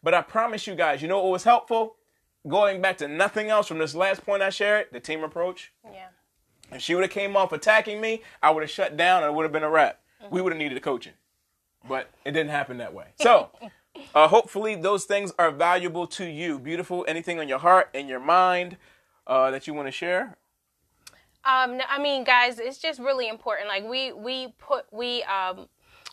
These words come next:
Speaker 2: strongly encourage you to come together and to, to not shy away from these tough topics, to not be afraid to approach them.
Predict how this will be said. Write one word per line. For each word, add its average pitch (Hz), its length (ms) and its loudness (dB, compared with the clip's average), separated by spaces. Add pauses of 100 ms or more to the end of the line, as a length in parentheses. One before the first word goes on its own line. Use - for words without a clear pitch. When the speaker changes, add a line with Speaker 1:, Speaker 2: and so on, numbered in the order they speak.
Speaker 2:
strongly 269 640 2
encourage 226 600 0
you 196 160 -8
to 196 140 -14
come 262 260 -8
together 196 460 -4
and 202 220 -8
to, 196 160 -10
to - 180 -14
not 247 300 -4
shy 214 320 2
away 185 240 -4
from 180 240 -14
these 175 160 -14
tough - 240 -10
topics, 165 460 -10
to 208 120 -12
not 226 340 0
be 233 140 -6
afraid 220 680 -4
to 196 180 -10
approach - 560 -6
them. 214 280 -2